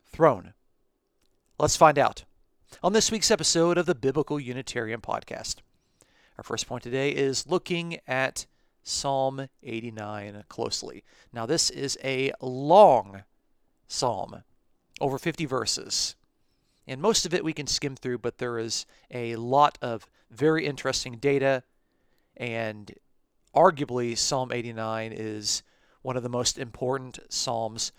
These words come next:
for shaping biblical theology, especially Old Testament theology, but also in setting up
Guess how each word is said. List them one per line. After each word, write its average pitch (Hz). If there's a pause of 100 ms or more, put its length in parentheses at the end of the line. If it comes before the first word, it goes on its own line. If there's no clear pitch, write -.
(340)
for 113
shaping 110
biblical 160
theology, 131
especially -
Old 175
Testament 139
theology, 120 (440)
but 120
also 113 (320)
in 107
setting 117
up 113